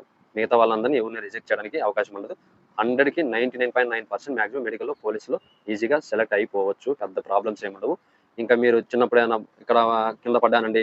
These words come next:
బోన్ ఫ్రాక్చర్ అండి, మోకాల్లో నాకు రాడ్స్ పెట్టారు, ఇంతకుముందు చిన్నప్పుడు పెట్టారు, లేదా చిన్నప్పుడు నేను చింత చెట్టు మీద నుంచి కింద పడ్డాను, ఇవన్నీ అవి ఏం చూడరు, అంత అవసరం లేదు. ఇది కాళ్ళతో నడిచి ఫుట్ ప్రింట్స్ చూడడం కానీ లేదా మోకాళ్ళు తగిలిన అనేసి ఇప్పుడేమంత మన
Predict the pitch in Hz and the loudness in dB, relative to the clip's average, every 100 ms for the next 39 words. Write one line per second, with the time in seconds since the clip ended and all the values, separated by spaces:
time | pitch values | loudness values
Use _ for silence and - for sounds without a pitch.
0 | 107 110 120 - 113 - 107 107 107 _ | 0 2 0 4 0 2 -4 0 -2 _
1 | _ - 113 120 120 113 113 110 110 104 | _ -6 2 4 4 4 2 2 2 4
2 | 107 107 110 107 - 104 104 101 104 - | 4 4 -2 -4 0 0 0 -6 -10 -10
3 | 107 101 104 101 101 101 _ _ - 110 | -10 -6 -6 -2 -4 -4 _ _ -4 -4
4 | - - 120 117 113 107 113 123 110 113 | -4 -6 -2 -2 -4 -6 -4 -2 -2 -4
5 | 113 101 113 110 107 107 110 _ _ - | -8 -10 -4 0 0 -2 -8 _ _ -8
6 | 117 123 165 135 131 - _ - - _ | 0 2 2 0 -2 -10 _ -20 -20 _
7 | _ - 139 135 147 143 139 113 - 117 | _ 0 2 4 4 6 4 4 -4 -2
8 | 120 120 - 127 104 - _ - 120 113 | 6 6 6 -2 -2 -6 _ -6 -4 2
9 | 117 113 123 120 120 120 117 - 117 117 | 2 4 8 8 8 2 0 0 0 0
10 | - 113 123 117 113 113 - 110 110 107 | -4 -2 0 0 0 0 -2 -4 -2 -4
11 | 104 110 _ _ - 120 117 120 117 120 | -6 -12 _ _ 2 4 6 6 6 4
12 | 113 110 113 113 110 - 147 127 127 113 | 4 2 2 0 -4 -8 -2 2 2 0
13 | 113 110 | -4 -4